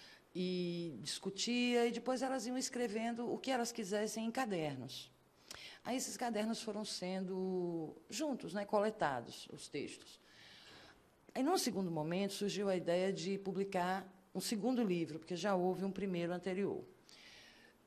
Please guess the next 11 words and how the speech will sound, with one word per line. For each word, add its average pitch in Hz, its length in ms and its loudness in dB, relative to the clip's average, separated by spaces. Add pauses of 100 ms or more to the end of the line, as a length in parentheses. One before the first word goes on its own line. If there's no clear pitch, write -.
E 269 720 2 (420)
eu 269 220 6
me 269 180 2
voluntariei, 214 880 4 (220)
eu 170 80 -6
trabalhei 160 320 4
como 156 200 -4
voluntária 151 640 2
o - 20 0
tempo 147 220 -6
todo, 180 380 -4